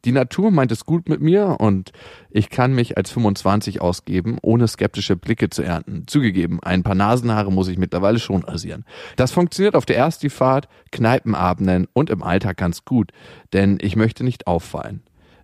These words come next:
Irgendwann kommt aber immer der Punkt, wo ich mich mit einzelnen Leuten besser verstehe und ihnen mehr über mich erzählen möchte. Die Männer staunen über mein Alter und Aussehen, finden es aber völlig okay. Die Frauen jedoch,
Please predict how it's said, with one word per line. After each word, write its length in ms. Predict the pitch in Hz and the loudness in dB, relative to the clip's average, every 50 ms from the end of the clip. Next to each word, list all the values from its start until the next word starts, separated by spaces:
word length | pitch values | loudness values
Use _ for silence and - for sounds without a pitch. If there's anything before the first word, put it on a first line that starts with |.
| _ _ - | _ _ 0
Irgendwann 400 | 131 156 214 202 156 175 202 196 | 0 2 2 2 2 0 0 -2
kommt 200 | - 147 131 - | -2 -2 0 0
aber 180 | 107 101 95 73 | 0 2 2 2
immer 180 | 104 101 87 | 4 2 2
der 180 | 82 92 87 - | 2 0 -2 -2
Punkt, 280 | - - 156 165 - | -2 -2 -4 -4 -2
wo 120 | - 90 92 | -2 -2 -2
ich 100 | - - | 0 0
mich 140 | 104 90 92 | 0 0 0
mit 160 | 95 90 - | 0 0 0
einzelnen 440 | 101 113 131 - - 104 98 92 85 | 0 -2 0 -2 -2 0 0 2 2
Leuten 300 | 82 85 92 - 104 90 | 2 0 0 0 0 -2
besser 280 | 98 101 - 107 92 | -2 0 0 0 0
verstehe 520 | - 90 85 - - - 90 98 107 127 - - - - - - - | 0 0 -2 -2 -2 -4 0 0 0 0 -2 -4 -12 -20 -20 -8 -4
und 180 | - 113 - | -2 -2 0
ihnen 220 | - 117 120 117 107 | 2 2 2 2 2
mehr 180 | 110 120 131 | 2 2 2
über 140 | 131 110 98 | 2 2 2
mich 180 | 95 87 82 - | 2 0 -2 -6
erzählen 420 | 85 78 - - 92 90 85 82 | -8 -8 -4 -2 0 2 2 0
möchte. 400 | 80 76 - - - - - - - _ _ _ _ - - | -2 -4 -8 -12 -14 -16 -16 -16 -18 _ _ _ _ -8 -2
Die 80 | - - | 0 2
Männer 300 | 113 123 160 190 - 196 | 4 4 4 2 0 -2
staunen 440 | - - - 98 98 107 120 139 131 | -4 -4 -2 0 2 2 2 2 2
über 160 | 101 95 90 | 2 2 2
mein 240 | 87 82 80 78 - | 0 0 -2 -4 -4
Alter 320 | 87 82 80 - - 98 | -4 -4 -4 -2 0 -2
und 180 | 87 78 - - | -2 -2 -2 0
Aussehen, 440 | 90 95 110 - - 120 120 107 | 0 0 0 0 -2 -2 -2 -2
finden 240 | - - 120 - - | -4 -4 -4 -2 -2
es 120 | 131 120 - | -2 0 2
aber 140 | 117 113 | 2 2
völlig 380 | 113 - - 139 131 127 113 110 | 0 0 -2 -2 0 0 0 0
okay. 340 | 92 - - 92 80 78 - _ _ _ _ _ _ - | -2 -2 -4 -8 -8 -8 -12 _ _ _ _ _ _ -2
Die 80 | 101 101 | -2 -2
Frauen 320 | - - 90 104 117 131 | -2 -2 0 0 0 0
jedoch, 340 | 147 151 - - - - - | 0 0 0 -2 -4 -4 -6